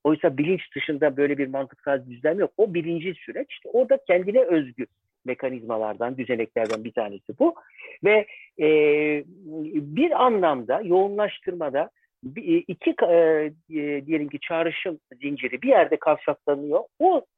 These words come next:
kişide mesela diyelim biraz evvel verdiğimiz gibi Ahmet örneğinde, Ahmet örneğinde aynı zamanda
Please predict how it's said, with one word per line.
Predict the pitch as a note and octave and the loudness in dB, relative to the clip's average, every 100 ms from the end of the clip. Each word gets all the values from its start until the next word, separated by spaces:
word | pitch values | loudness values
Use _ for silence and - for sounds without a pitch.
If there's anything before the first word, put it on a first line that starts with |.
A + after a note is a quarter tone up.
| - - - | -20 -20 -14
kişide | D#3+ - B2 A#2+ D3+ _ _ _ - | -12 -10 -2 -2 -2 _ _ _ -2
mesela | G3+ F3+ E3+ | 2 4 4
diyelim | E3+ F#3 E3+ | 4 0 2
biraz | F3+ D#3+ | 2 2
evvel | D3+ D3+ | 0 -2
verdiğimiz | D3+ D3 D#3 B2+ | -2 -4 -6 -12
gibi | B2 - | -14 2
Ahmet | D#3 E3+ A#3 A3+ C#3 | 4 6 2 0 -4
örneğinde, | C3+ A#2 G#2+ A2+ C#4 - - - | -4 -4 -10 -10 -10 -12 -20 -2
Ahmet | G#3 C#4 F4 | 2 2 2
örneğinde | A3+ G3 F3 E3 - | 2 2 0 -4 -2
aynı | A#3+ D4 C4+ | 0 0 0
zamanda | F#3+ D3+ B2+ A2 A#2+ | -2 -2 -6 -8 -8